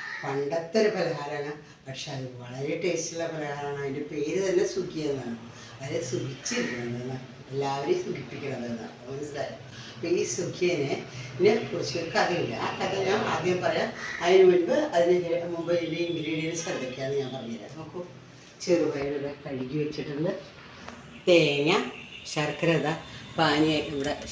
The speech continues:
ശർക്കര പാനിയാക്കി ഇവിടെ വെച്ചിട്ടുണ്ട് ഞാൻ. ശർക്കര പാനിയാക്കി വെച്ചിട്ടുണ്ട്, ചുക്കും ജീരകവും പൊടിച്ച് വെച്ചിട്ടുണ്ട്. പിന്നെ മൈദ, മൈദപ്പൊടി ഇതാ, മൈദപ്പൊടി ഇതിലുണ്ട് കേട്ടോ. അപ്പോൾ അത് കലക്കി നമുക്ക് ഫ്രൈ ചെയ്യണം. അപ്പോൾ ആദ്യം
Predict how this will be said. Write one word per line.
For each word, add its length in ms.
ശർക്കര 340
പാനിയാക്കി 640
ഇവിടെ 140
വെച്ചിട്ടുണ്ട് 460
ഞാൻ. 200
ശർക്കര 400
പാനിയാക്കി 480
വെച്ചിട്ടുണ്ട്, 340
ചുക്കും 320
ജീരകവും 380
പൊടിച്ച് 340
വെച്ചിട്ടുണ്ട്. 480
പിന്നെ 200
മൈദ, 400
മൈദപ്പൊടി 580
ഇതാ, 120
മൈദപ്പൊടി 580
ഇതിലുണ്ട് 420
കേട്ടോ. 200
അപ്പോൾ 160
അത് 180
കലക്കി 360
നമുക്ക് 320
ഫ്രൈ 220
ചെയ്യണം. 340
അപ്പോൾ 160
ആദ്യം 320